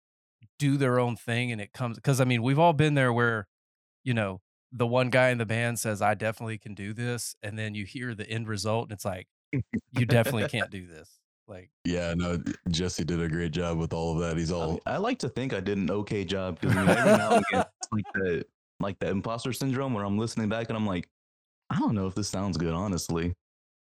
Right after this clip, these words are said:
Speaker 1: Well, I can tell you that I, I can't remember exactly when I kind of fell in love with you guys. It had to be somewhere around, like, Killed in a Cave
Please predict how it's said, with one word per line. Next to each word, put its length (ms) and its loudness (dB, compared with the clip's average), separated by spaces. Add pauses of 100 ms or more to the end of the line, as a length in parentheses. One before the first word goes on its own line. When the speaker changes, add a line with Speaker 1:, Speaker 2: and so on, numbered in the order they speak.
(580)
Speaker 1:
Well, 240 8
I 100 6
can 160 2
tell 220 4
you 300 -4
that 400 -4 (1080)
I, 720 4 (160)
I 80 0
can't 260 4
remember 340 2
exactly 640 2
when 640 -4 (340)
I 140 0
kind 320 -2
of 80 -8
fell 340 -4
in 100 -4
love 220 0
with 160 -12
you 120 -14
guys. 680 -4
It 160 -10
had 260 0
to 60 -6
be 420 -4
somewhere 500 -2
around, 300 0
like, 260 -8
Killed 320 -6
in 100 -10
a 40 -18
Cave 520 -6